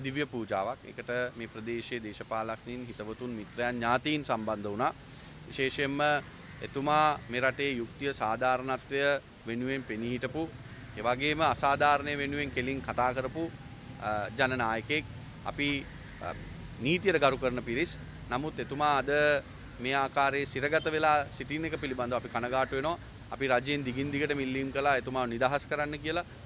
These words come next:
ඒ වගේම අපි ගරු ජනාධිපතිතුමාගෙන් ඉල්ලීම් කරා එතුමාව නිදහස් කරන්න කියලා. නමුත් අපිට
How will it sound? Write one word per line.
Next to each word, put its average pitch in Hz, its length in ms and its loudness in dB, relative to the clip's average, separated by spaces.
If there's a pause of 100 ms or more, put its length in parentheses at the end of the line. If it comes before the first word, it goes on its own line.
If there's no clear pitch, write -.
(120)
ඒ 117 60 -2
වගේම 143 240 2
අපි 143 240 2 (720)
ගරු 123 300 2 (100)
ජනාධිපතිතුමාගෙන් 147 800 2
ඉල්ලීම් 143 280 -2
කරා 143 240 4
එතුමාව 135 340 2
නිදහස් 123 340 2
කරන්න 143 300 0
කියලා. 156 260 0 (320)
නමුත් 139 220 0
අපිට 135 200 -2